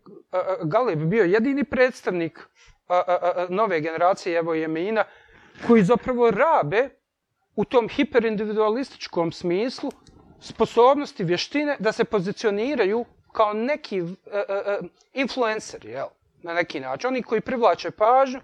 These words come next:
oni koji na osnovu toga zapravo mogu akumulirati one koji će ih pratiti i na taj način zapravo pristati na dominantne parametre globalne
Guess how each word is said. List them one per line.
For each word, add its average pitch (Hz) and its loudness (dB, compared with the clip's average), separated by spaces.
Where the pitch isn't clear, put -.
oni 240 2
koji 214 4
na 202 2
osnovu 202 -2
toga 220 4
zapravo 180 -2
mogu 185 2
akumulirati 190 -2
one 190 2
koji 147 -2
će 139 -2
ih 127 -8
pratiti 269 -2
i 185 -4
na 156 -6
taj 220 -4
način 180 -4
zapravo 165 -4
pristati 285 -8
na 185 -4
dominantne 196 -2
parametre 196 -2
globalne 165 0